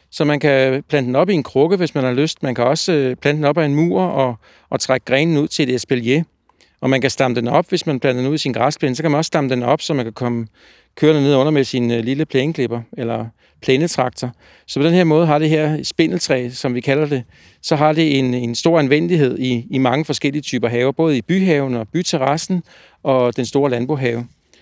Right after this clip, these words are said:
Fordi den har en, øh, spindeltræet er kendetegnet på, at, at den har en, en gennemgående stamme, så man kan følge stammen helt ned fra jorden af og hele vejen op til toppen af den her pind, den er, den er bundet til. Og det gør, at i og med, at den har så mange sidegrene, det gør også,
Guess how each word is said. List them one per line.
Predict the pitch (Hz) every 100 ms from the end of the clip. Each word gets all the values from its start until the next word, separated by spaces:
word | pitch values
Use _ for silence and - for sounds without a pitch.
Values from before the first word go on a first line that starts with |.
| _ -
Fordi | 131
den | 120
har | 127 135
en, | 147 127 120
øh, | 120 117
spindeltræet | - 147 160 - 131 120
er | 120
kendetegnet | 123 143 151 180 139 123 123
på, | 139 139
at, | 143 127 - _ - _ -
at | 135
den | 139 123
har | 135
en, | 151 139
en | 143 131
gennemgående | - 127 165 156 127 117
stamme, | - 120 113 135 147 _ - _
så | - 120
man | 117
kan | 123
følge | - 151 175
stammen | - 127 151 139
helt | 151
ned | 139 147
fra | -
jorden | 120 139 190 156
af | 143
og | 139
hele | 147 151
vejen | 139 127
op | 135
til | -
toppen | - 127 135
af | 127
den | 120
her | 127 127
pind, | - 139
den | - 123
er, | 113
den | 113 120
er |
bundet | 113 120 113
til. | - 123 131 _ _ _ _ _ _ -
Og | 139
det | 170
gør, | 143 151
at | 139 135 - _ _ _ _
i | -
og | 160
med, | 143
at |
den | 151
har | 139
så | 135 143
mange | 127 147
sidegrene, | - 143 170 139 117
det | 131
gør | 147 131
også, | 135